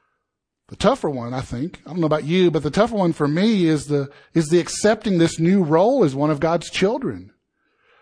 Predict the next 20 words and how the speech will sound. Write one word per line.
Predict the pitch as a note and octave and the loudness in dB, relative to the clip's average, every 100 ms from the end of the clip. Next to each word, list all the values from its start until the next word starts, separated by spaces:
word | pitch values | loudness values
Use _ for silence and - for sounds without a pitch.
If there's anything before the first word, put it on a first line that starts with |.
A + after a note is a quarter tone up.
| _ - | _ -8
receiving | D#3 F3 - A3 F#3+ F3 | 0 0 2 0 2 4
not | F3+ E3+ | 4 4
only | G#3+ C4+ A#3 | 4 4 2
my | F#3 D#3+ | 2 0
escape | D3+ - G3 G#3 G#3+ | -2 -4 -4 -4 -4
from | - D3 | -4 -4
punishment, | D#3 G3+ F#3+ - A2+ G#2+ - _ _ _ _ _ _ _ - | 0 0 0 -4 -8 -10 -16 _ _ _ _ _ _ _ 0
but | E3+ | 2
also | F3 B3 C4+ - D3+ D#3 | 4 2 0 0 2 2
the | E3 | 0
joy | A#2+ B2+ F3 B3+ A#3 F3 F3+ | -4 0 2 4 4 4 2
of | D3 | 0
being | E3+ G3+ F#3+ | 0 0 0
his | E3 G#3+ | 0 -2
child. | - G3 A#3 D#3 D#2+ A2 - - - - - _ _ _ _ _ _ _ _ _ _ _ _ _ _ _ _ _ _ _ - | -2 -4 -2 -6 -6 -16 -20 -20 -20 -20 -20 _ _ _ _ _ _ _ _ _ _ _ _ _ _ _ _ _ _ _ -10
Whoa, | F#3 G3 C3+ | -4 -2 -2
that's | F#3+ | -2
a | G#3+ | -4
little | E3 B2+ | -4 -6
scary. | - G2+ G#2 | -10 -14 -14